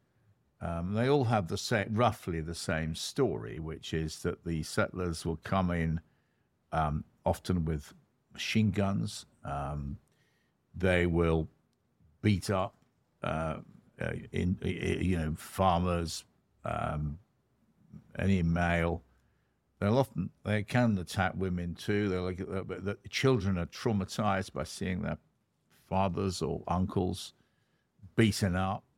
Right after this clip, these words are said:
They, they, they, they use the guns. Normally, you know, they might spray the water system. They'll go into houses, sort of rip, you know, just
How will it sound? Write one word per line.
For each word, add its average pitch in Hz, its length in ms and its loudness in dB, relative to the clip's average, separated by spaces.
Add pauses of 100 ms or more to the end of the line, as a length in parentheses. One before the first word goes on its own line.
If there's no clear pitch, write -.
(100)
They, 104 160 -4
they, 107 380 2 (100)
they, 110 260 0
they 104 220 -2
use 120 340 4
the 104 140 -2
guns. 101 460 2
Normally, 104 680 4 (680)
you 95 120 0
know, 92 140 0
they 101 60 0
might 101 220 0
spray 104 640 4
the 92 100 2
water 98 340 0
system. 104 600 -2 (920)
They'll 92 120 -2
go 110 180 4
into 101 280 0
houses, 95 840 0
sort 92 240 -4
of 87 240 -6 (1080)
rip, 95 220 0 (380)
you - 80 -2
know, 82 120 -2
just 87 400 -4